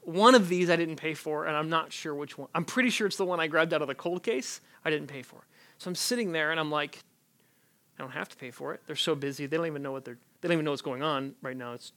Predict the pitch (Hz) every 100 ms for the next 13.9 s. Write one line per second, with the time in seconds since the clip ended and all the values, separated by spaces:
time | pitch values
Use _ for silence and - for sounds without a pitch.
0 | - 139 - - - 151 127 - _ _
1 | _ 165 170 - - - 202 190 156 147
2 | 143 143 - 165 160 165 160 147 - -
3 | _ - 208 214 165 - - 180 147 143
4 | 131 - 135 131 - _ - 139 135 -
5 | 143 - 151 165 151 143 143 - _ _
6 | - - _ _ - - 165 135 151 147
7 | 143 - 143 131 127 123 120 _ - 160
8 | 147 - 135 156 143 139 - - _ -
9 | _ - 151 151 147 143 135 - _ _
10 | _ 147 139 135 123 139 180 170 175 165
11 | 156 131 156 135 147 147 139 131 120 _
12 | _ _ _ _ _ _ - - - 170
13 | 147 156 147 147 127 - 135 135 131